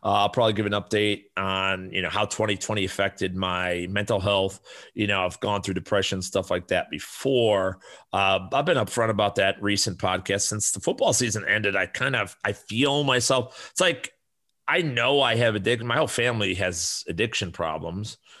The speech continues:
I've talked about that before, talked about my old man, his alcoholism.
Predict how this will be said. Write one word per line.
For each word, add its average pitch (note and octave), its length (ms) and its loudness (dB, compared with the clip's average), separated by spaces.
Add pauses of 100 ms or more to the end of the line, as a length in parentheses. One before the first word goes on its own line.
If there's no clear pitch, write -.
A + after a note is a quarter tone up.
(180)
I've G2+ 200 -2
talked A2 260 0
about F2+ 220 -2
that G2 240 0
before, F#2+ 380 -2
talked F2 280 -4
about E2 300 -4
my E2+ 160 -2
old E2+ 180 -2
man, F#2 380 0
his F#2 180 -4
alcoholism. F2 1000 -2